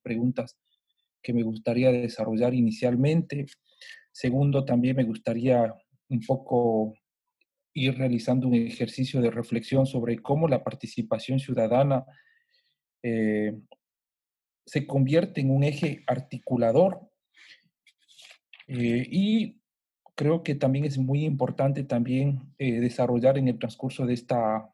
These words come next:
de este diálogo en cómo se puede reestructurar el Estado a, eh, a través de la democracia, entendiendo que la participación es el eje, el eje central para, para la reestructuración per se.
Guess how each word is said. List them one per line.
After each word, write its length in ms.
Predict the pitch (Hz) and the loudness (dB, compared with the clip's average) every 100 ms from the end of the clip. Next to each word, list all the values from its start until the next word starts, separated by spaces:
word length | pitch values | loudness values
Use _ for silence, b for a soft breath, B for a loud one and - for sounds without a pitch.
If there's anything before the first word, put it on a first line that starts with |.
| - | -4
de 100 | 127 | -2
este 200 | - 127 | 0 0
diálogo 580 | 117 139 151 139 135 b b b b _ | 4 4 4 0 -2 b b b b _
en 480 | 120 113 110 107 107 - | -6 -2 0 0 -2 0
cómo 280 | 160 170 | 2 2
se 180 | - 123 | 0 -2
puede 380 | - 143 156 139 | -2 0 2 0
reestructurar 640 | 123 - 117 117 123 151 | -2 -4 -8 -2 2 4
el 140 | 180 123 | 4 2
Estado 580 | 117 143 156 165 165 - b _ _ | 0 2 2 2 -2 -6 b _ _
a, 180 | 117 117 - | -4 -4 -4
eh, 500 | 127 117 110 107 107 113 | -2 0 0 0 -2 -2
a 80 | |
través 360 | 120 127 123 147 | 0 2 2 0
de 100 | 151 | 0
la 120 | 123 | 0
democracia, 760 | 110 110 110 143 160 - 165 151 | 2 2 2 2 2 2 0 0
entendiendo 540 | 117 113 110 131 131 | 0 0 0 0 -2
que 180 | - 113 | -4 -2
la 160 | 110 | -2
participación 800 | 110 110 - - 113 - - 127 | -2 -8 -10 -10 -6 -6 -4 -2
es 120 | 123 | -2
el 140 | 113 107 | -2 -4
eje, 420 | 120 - 110 - _ b b b b b b | -4 -4 -6 -8 _ b b b b b b
el 140 | 120 127 | -4 -4
eje 280 | - 151 | -4 -4
central 540 | 135 123 113 - 170 175 | -2 -4 -4 2 2 2
para, 340 | 123 110 107 | -2 -2 -4
para 220 | - 117 110 | -4 -4 -2
la 140 | 110 | -4
reestructuración 840 | 110 - 113 - 117 110 - 123 | -6 -12 -14 -8 -6 -6 -2 0
per 220 | 117 113 - | 0 -2 -6
se. 300 | - 113 | -6 -10